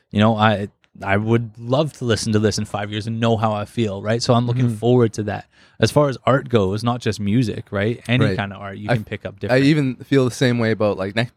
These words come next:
Speaker 2: Netflix shows.
Speaker 1: Yeah, yeah, yeah.
Speaker 2: I get excited about rewatching Narcos every couple years.
Speaker 1: Yeah, yeah.
Speaker 2: Yeah.
Speaker 1: Why is it about Narcos? Like, what, what about Narcos do you like
Speaker 2: Well,
Speaker 1: the most?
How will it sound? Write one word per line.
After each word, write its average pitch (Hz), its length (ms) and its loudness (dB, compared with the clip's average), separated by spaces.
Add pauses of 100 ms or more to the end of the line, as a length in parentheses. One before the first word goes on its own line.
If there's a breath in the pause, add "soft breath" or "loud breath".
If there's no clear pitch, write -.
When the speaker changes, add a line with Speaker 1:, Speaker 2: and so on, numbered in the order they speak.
Speaker 2:
Netflix 113 300 -8
shows. - 380 -16
Speaker 1:
Yeah, 247 260 2 (220)
yeah, 202 140 -2
yeah. 277 80 -2
Speaker 2:
I - 40 4
get 131 140 4
excited 135 400 4
about 123 260 2
rewatching 120 640 0
Narcos 113 500 -4
every 107 220 -6
couple 107 260 -12
years. - 320 -16
Speaker 1:
Yeah, 131 220 4 (300)
yeah. 131 260 4
Speaker 2:
Yeah. 110 220 -6 (340)
Speaker 1:
Why 120 180 4
is 135 80 0
it 143 100 4
about 120 260 0
Narcos? 117 540 -2
Like, 110 160 -8
what, 113 220 -14
what 117 140 -20
about 113 260 -20
Narcos 113 320 -20
do 107 80 -20
you 107 60 -20
like 104 160 -8
Speaker 2:
Well, 175 140 6
Speaker 1:
the - 60 -8
most? - 200 -14